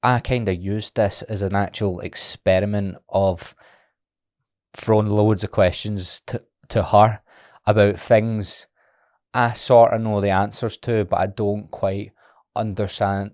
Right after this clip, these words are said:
understand how to explain it to maybe a client or to my audience. And the good thing about Kerry is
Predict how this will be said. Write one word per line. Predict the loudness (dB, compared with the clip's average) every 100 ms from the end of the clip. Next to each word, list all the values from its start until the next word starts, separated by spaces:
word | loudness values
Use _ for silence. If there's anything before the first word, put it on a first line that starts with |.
| -4
understand | -2 0 -2 0 0 0 -4
how | -6 -8 -8
to | -8
explain | -10 -10 -8 -4 -2 -2
it | -4 _ -20 _ -8
to |
maybe | -4 -2 2
a | 0
client | 2 6 6 6 0 -2 -4
or | 0 2 2 0
to | -6 -8
my | -2
audience. | 0 2 2 2 0 -2 -8 -10 -12 -20 -20 _
And | -4 -2
the | -2 -4 0
good | 0 0
thing | 2 2 2
about | 2 2 2
Kerry | 2 4 4 6
is | 4 4 -2